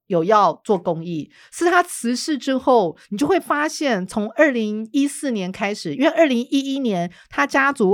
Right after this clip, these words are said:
二房的，就王永-，王雪红他们家族的成员成立的财团法人基金会，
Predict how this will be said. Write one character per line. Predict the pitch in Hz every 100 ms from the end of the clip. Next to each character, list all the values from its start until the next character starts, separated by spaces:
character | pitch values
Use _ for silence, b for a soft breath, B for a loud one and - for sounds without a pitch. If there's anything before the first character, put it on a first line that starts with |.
| -
二 | 277 233
房 | 185 180 180
的， | 180 165
就 | 254
王 | 220 220
永-， | 202 -
王 | 208
雪 | 226 196
红 | 175 180
他 | 185 220
们 | 190
家 | 202 196
族 | 214 180
的 | 185 175
成 | - 196
员 | 185
成 | 185 208
立 | 226
的 | 196
财 | 175
团 | 185
法 | 180
人 | 170
基 | 190
金 | 202
会， | 190 180